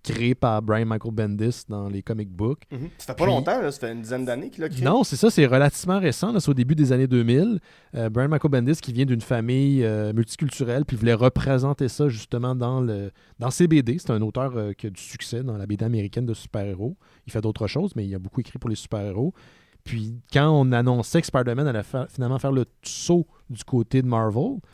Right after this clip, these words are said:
Speaker 1: que Sony prêtait le personnage à Marvel, les gens disaient, « Allons-y, allons-y pour, euh, Miles
Speaker 2: Mhm.
Speaker 1: Morales. » Finalement, ça n'a pas été le cas. On est resté
Speaker 2: Ouais.
Speaker 1: avec Peter Parker.
Speaker 2: Puis ça
Speaker 1: Euh,
Speaker 2: devait être, euh, euh, Donald Glover qui le joue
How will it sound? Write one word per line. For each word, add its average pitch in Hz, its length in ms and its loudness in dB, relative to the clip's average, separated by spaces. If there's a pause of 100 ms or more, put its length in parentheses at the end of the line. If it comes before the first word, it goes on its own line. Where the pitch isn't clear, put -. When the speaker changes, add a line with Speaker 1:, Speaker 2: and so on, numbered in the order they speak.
(140)
Speaker 1:
que 127 120 0
Sony 131 360 2
prêtait 117 380 0
le 135 60 -2
personnage 117 480 -4
à 107 80 -2
Marvel, 110 380 -2 (360)
les 95 80 -8
gens 107 80 -6
disaient, « 101 220 -10
Allons-y, 123 360 -4
allons-y 107 300 -4
pour, 110 240 -8
euh, 101 140 -4
Miles 110 220 -4
Speaker 2:
Mhm. 107 40 -4
Speaker 1:
Morales. » 117 320 -2 (500)
Finalement, 113 340 -8
ça 120 120 -4
n'a 104 40 -6
pas 117 120 -2
été 107 140 -4
le 101 80 -6
cas. - 120 -6
On 175 100 0
est 135 60 0
resté 107 180 -4
Speaker 2:
Ouais. - 20 -
Speaker 1:
avec 127 120 -4
Peter 117 220 -2
Parker. 113 440 -4 (440)
Speaker 2:
Puis 120 80 -10
ça 101 140 -6
Speaker 1:
Euh, 104 80 0
Speaker 2:
devait 107 300 -2
être, 127 200 -8
euh, 104 720 -4 (160)
euh, 101 140 -8
Donald 117 340 -4
Glover 113 420 -4
qui 120 120 -10
le 113 100 -8
joue 127 340 -10